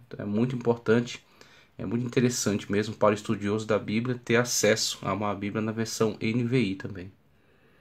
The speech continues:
É, a fronteira norte, é, a fronteira norte começava na enseada da Foz do Jordão, subia até Bet Ogla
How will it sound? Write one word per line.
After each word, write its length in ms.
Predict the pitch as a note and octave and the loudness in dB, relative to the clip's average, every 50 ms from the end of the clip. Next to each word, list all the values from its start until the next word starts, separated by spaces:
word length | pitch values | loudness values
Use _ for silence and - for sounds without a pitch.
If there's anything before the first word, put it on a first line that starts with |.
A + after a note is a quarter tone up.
| _ _ _ _ _ _ _ _ _ _ _ _ _ _ _ _ _ _ _ _ _ _ _ _ _ _ _ _ _ _ _ _ _ _ _ _ _ _ _ _ _ _ _ _ _ - | _ _ _ _ _ _ _ _ _ _ _ _ _ _ _ _ _ _ _ _ _ _ _ _ _ _ _ _ _ _ _ _ _ _ _ _ _ _ _ _ _ _ _ _ _ 0
É, 180 | A#2 C3 C3 | 4 8 8
a 80 | C3 C3 | 8 6
fronteira 500 | C3+ - C3+ B2 - - A2+ A#2 B2+ A#2+ | 6 4 2 4 4 4 10 10 10 10
norte, 640 | A2+ A#2+ C3+ D3 - - - - - F#3+ F#3 F3 - - - _ _ _ _ _ _ _ _ _ _ _ _ _ _ _ _ _ - - - _ | 12 10 8 8 6 4 -2 -2 0 0 0 0 -4 -10 -20 _ _ _ _ _ _ _ _ _ _ _ _ _ _ _ _ _ -20 -20 -14 _
é, 80 | - F#2+ | -6 -6
a 80 | F#2+ | -6
fronteira 420 | - - B2 A#2 - B2 A2+ A#2 G#2+ | -2 0 0 0 2 2 2 2 2
norte 300 | G#2+ A2 B2 C#3 - - | 4 2 2 0 -2 0
começava 960 | - A2+ A2+ A2+ G#2+ - - - - A2 A2+ A#2 B2 B2 C3 C3 C3+ C#3 C#3 - _ _ _ _ _ _ _ _ _ _ | 2 2 4 4 0 0 -4 -2 2 4 4 4 4 4 4 4 4 2 0 -4 _ _ _ _ _ _ _ _ _ _
na 160 | - G#2+ G2+ | -2 0 2
enseada 560 | G2+ G2+ - - - C3 B2 A#2 A2+ C3 C#3 A2+ | 2 0 -2 0 4 8 8 8 8 6 4 2
da 100 | G#2 G2+ | 2 0
Foz 280 | - - G2 G2 G2 | 0 -2 -2 -2 -2
do 60 | F#2+ | -2
Jordão, 460 | G#2 A2 B2+ B2+ C3 B2 C#3 D3 C#3+ - - - _ _ - _ _ _ - _ _ _ | 0 2 2 4 6 6 6 4 4 0 -8 -20 _ _ -20 _ _ _ -20 _ _ _
subia 380 | - - D#3 C#3+ B2+ C3 B2 A#2+ | -4 0 2 6 8 8 8 8
até 260 | A#2+ - A#2 A#2 A2 | 8 10 10 10 10
Bet 540 | G2+ G2 G#2 G#2+ A2 A2 A2 - - C#3 - | 8 8 8 8 8 8 6 2 -6 -8 0
Ogla 480 | - - A2 A2+ A#2+ C#3 C#3+ D3 D3 | 6 8 8 8 10 8 8 6 6